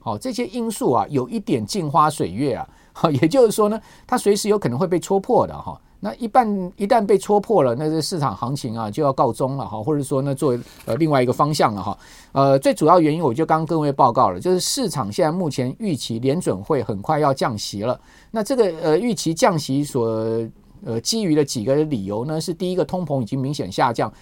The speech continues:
第二个呢，美国可能后面经济要衰退，哦，那失业率会明显上升，哦，还有就是企业的财报，各方面企业的获利都很明显会出现问题。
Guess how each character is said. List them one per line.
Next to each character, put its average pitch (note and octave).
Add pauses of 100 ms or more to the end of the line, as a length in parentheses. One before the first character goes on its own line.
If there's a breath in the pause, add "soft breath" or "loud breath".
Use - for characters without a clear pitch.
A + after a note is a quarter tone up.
(220 soft breath)
第 B3
二 A#3
个 F#3
呢， E3+
美 C3+
国 C#3
可 C#3+
能 A#2
后 F#3+
面 E3
经 D#3
济 D#3
要 C#3+
衰 D#3
退， E3 (240 soft breath)
哦， F2
那 D#3+
失 F3+
业 F3+
率 E3+
会 D3+
明 C3+
显 A2+
上 D3+
升， D#3 (260 soft breath)
哦， A2 (160)
还 -
有 F#3
就 E3+
是 E3
企 F#3+
业 D#3
的 A#2
财 B2
报， C#3
各 E3+
方 D#3+
面 D#3+
企 E3+
业 D#3
的 C#3+
获 D#3+
利 C#3+
都 F3+
很 C#3
明 D#3
显 A#2
会 C3+
出 C#3+
现 D3+
问 D#3+
题。 -